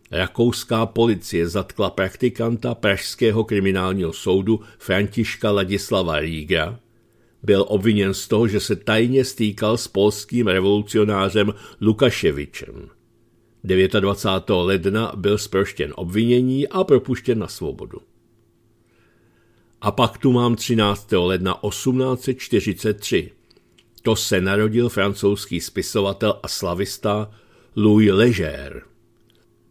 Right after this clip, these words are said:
Byla po něm v Praze pojmenována ulice, jejíž jméno je nesprávně vyslovováno jako Legerova. No a třináctého ledna devatenáct set šest zemřel ve věku sedmačtyřiceti let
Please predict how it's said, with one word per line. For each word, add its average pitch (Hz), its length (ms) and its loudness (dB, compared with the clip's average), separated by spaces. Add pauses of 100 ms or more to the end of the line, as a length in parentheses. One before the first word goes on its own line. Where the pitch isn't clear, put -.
(240)
Byla 110 360 6
po 110 180 4
něm 120 220 4
v - 80 -6
Praze 104 320 4
pojmenována 101 920 4
ulice, 87 600 -6 (540)
jejíž 104 420 4
jméno 117 460 4
je 92 160 4
nesprávně 101 720 2
vyslovováno 107 1120 4 (220)
jako 92 560 -2
Legerova. 95 680 2 (1400)
No 107 160 -4
a 120 60 0
třináctého 156 560 4
ledna 139 280 6
devatenáct 123 600 4
set 127 160 2
šest 135 220 2
zemřel 98 720 4
ve 101 160 2
věku 104 320 2
sedmačtyřiceti 107 1120 0
let 87 360 -2